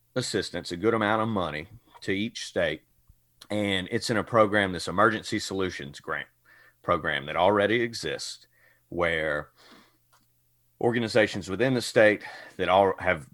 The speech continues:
been doing this work to help people who are homeless or at risk of being made homeless get in a new place or get rent to stay in their current residence.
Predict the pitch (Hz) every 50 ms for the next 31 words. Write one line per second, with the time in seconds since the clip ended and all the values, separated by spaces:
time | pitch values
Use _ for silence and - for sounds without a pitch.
0 | 87 92 123 123 117 110 110 104 98 92 92 85 - - 85 92 87 85 - -
1 | - 78 - - 113 107 - - - 107 95 87 - 90 82 - - 95 92 90
2 | 90 - - 85 82 80 78 76 73 - - _ _ _ _ - - 113 113 120
3 | 117 113 110 104 104 - - - - _ _ - 95 92 87 78 62 85 90 104
4 | 113 117 - - - 92 85 92 101 98 95 92 92 92 92 90 87 - 82 76
5 | 76 69 67 67 - - - - - _ _ _ _ _ _ _ _ _ _ _
6 | - 90 87 117 120 131 127 120 110 107 101 98 98 - - 85 82 78 76 76
7 | - - - - 78 76 76 101 98 - 85 90 87 80 - - - - - -
8 | - 92 87 82 78 73 69 - _ _ - 82 78 76 73 73 - - 92 82
9 | 73 - - 71 71 65 62 - - - _ _ _ _ - - -